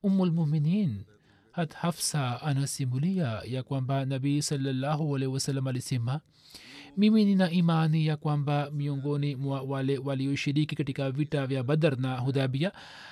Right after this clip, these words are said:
hataingia yote motoni, inshallah." Mimi nikasema, "Ya Rasulullah sallallahu alaihi wasallam, je, Allah hakusema, 'Wa in minkum illa wariduha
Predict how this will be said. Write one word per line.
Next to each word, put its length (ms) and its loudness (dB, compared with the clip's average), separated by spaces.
hataingia 720 4
yote 360 8
motoni, 600 2
inshallah." 680 0
Mimi 240 2
nikasema, 480 0
"Ya 100 0
Rasulullah 500 2
sallallahu 560 -2
alaihi 180 -2
wasallam, 480 -2
je, 320 6
Allah 320 2
hakusema, 600 2
'Wa 160 -2
in 240 2
minkum 480 2
illa 420 0
wariduha 800 -2